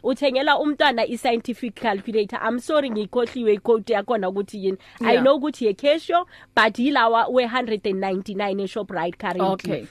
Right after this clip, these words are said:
Speaker 1: Yilawa wekhala epink, ne-purple, ne-black. Ngizobheka ebazongilandela ku-Facebook, ngizobabhalela ukuthi i,
Speaker 2: Yeah.
Speaker 1: i-brand yakhona yini. So, si-, sibathengisa leyo calculator. I-reason ukuthi abantu,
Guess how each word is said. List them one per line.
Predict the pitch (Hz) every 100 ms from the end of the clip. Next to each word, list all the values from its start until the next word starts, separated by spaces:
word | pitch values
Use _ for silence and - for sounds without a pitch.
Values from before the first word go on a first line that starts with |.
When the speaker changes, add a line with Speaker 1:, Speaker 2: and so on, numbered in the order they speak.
| -
Speaker 1:
Yilawa | 214 277 226 220
wekhala | 247 247 262 269
epink, | 269 285 277
ne-purple, | 214 208 233 247 277 269
ne-black. | 220 196 202 190 175 -
Ngizobheka | 196 196 220 220 220 226 277 - - -
ebazongilandela | 269 277 247 233 247 214 220 202 202
ku-Facebook, | 226 247 233 - 214 208
ngizobabhalela | 190 202 202 190 196 196 208 202
ukuthi | 220 208 233
i, | 233 208
Speaker 2:
Yeah. | 185 165
Speaker 1:
i-brand | 196 190
yakhona | 185 165 190 185
yini. | 170 180 175 - - -
So, | - 294 254
si-, | - 294 262 226
sibathengisa | 302 277 262 294 330 370 285
leyo | 226 240
calculator. | 247 233 247 240 233 254
I-reason | 370 311 262 247 220
ukuthi | 208 226 269 269 -
abantu, | 269 262 240 220 -